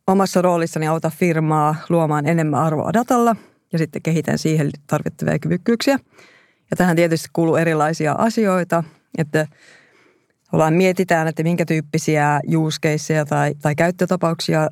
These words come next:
rakennetaan ja mitä niihin vaaditaan. Ja tietysti yritän auttaa tavallaan ajattelun maturiteettia, että miten me myös löydetään paremmin niitä sellaisia arvoa luovia käyttötapauksia, mihin kannattaa sitten panostaa. Ja tietysti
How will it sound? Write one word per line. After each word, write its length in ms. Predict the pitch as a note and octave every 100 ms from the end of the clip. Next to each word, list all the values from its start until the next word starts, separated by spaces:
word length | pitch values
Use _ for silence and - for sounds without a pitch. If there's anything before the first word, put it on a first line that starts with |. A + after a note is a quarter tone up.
| -
rakennetaan 840 | E3 D#3+ D3+ D#3 D3+ D#3 D3+ D3+ D3 - _ _ _ _ _ _ _
ja 100 | D#3
mitä 180 | D#3 D#3+
niihin 260 | D3+ D3+ D3
vaaditaan. 680 | F#3 G#3 G3 F#3+ F3 E3+ E3
Ja 80 | -
tietysti 400 | E3 D#3 D#3 -
yritän 280 | D3+ C#3+ D3+
auttaa 440 | D3+ D3+ - D3 D3+ D3
tavallaan 280 | D3 D3+ D3
ajattelun 540 | F3 E3 E3 - D#3+ D#3
maturiteettia, 600 | D#3+ D#3+ D#3 D3 D3 D#3
että 120 | D3+
miten 180 | D3+ D#3
me 100 | D#3
myös 220 | D#3 D3+
löydetään 520 | D#3+ D#3+ D#3 D3 C#3+
paremmin 420 | D3+ D#3 D#3 -
niitä 280 | C#3+ - - C#3 - _
sellaisia 260 | - D#3 D#3
arvoa 340 | D#3 D#3 D3+ D3
luovia 360 | C#3+ D3 E3+ D3+ _ - _ -
käyttötapauksia, 680 | D#3+ D3+ D3+ C#3+ - - D3
mihin 160 | D3+
kannattaa 400 | C#3+ D3+ D3+ C3+
sitten 240 | D3 D3 D3
panostaa. 500 | C#3+ D3 C#3+ D3+ D3+
Ja 140 | D3 D3 - - _ _ _ _ _ _ _
tietysti 540 | F3 E3 E3 - E3